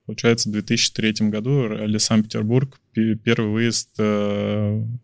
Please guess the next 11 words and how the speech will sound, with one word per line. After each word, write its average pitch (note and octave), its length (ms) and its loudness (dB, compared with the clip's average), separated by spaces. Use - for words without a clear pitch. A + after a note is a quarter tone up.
в - 120 -20
качестве A2 420 -2
техконтролера G#2+ 840 -2
тогда. - 340 -8
И F3+ 480 -2
дальше, B2 1000 -2
сколько - 400 -4
лет, A#2 220 0
наверное, A2 380 0
шесть, - 680 0
э, A2 800 0